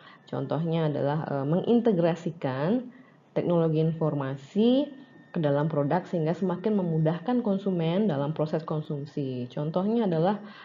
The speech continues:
masih di hotel, yaitu bagaimana teknologi informasi diintegrasikan dalam pengalaman, eh, konsumen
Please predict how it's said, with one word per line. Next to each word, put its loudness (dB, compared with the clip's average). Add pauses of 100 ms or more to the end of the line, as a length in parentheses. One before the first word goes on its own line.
(100)
masih 0
di 2
hotel, 2 (480)
yaitu 0
bagaimana 2
teknologi 2
informasi 2
diintegrasikan 0
dalam 2
pengalaman, 0 (400)
eh, 0 (560)
konsumen 4